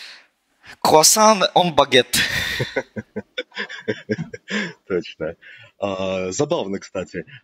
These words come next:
Speaker 2: ам, то, что касается вот таких моментов. А, я созванивался несколько недель назад с одной немецкой компанией. Не буду называть, потому что её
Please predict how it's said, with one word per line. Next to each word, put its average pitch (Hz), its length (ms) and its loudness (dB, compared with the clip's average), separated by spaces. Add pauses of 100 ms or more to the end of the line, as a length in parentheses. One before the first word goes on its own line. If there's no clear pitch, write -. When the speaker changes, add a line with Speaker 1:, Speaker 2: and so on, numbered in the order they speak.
(120)
Speaker 2:
ам, 90 800 -6 (140)
то, 101 100 -8
что - 160 -14
касается 87 500 -8
вот 82 160 -10 (180)
таких - 280 -10
моментов. 131 560 -6 (320)
А, 82 340 -6
я 92 220 -8
созванивался 82 1200 -10 (100)
несколько 87 400 -10
недель 85 300 -8
назад 80 420 -12
с - 180 -16
одной 78 380 -12
немецкой 82 420 -10
компанией. 117 540 -8
Не 98 80 0
буду 107 240 -2
называть, 92 400 -4
потому - 120 -8
что - 160 -14
её 90 220 -6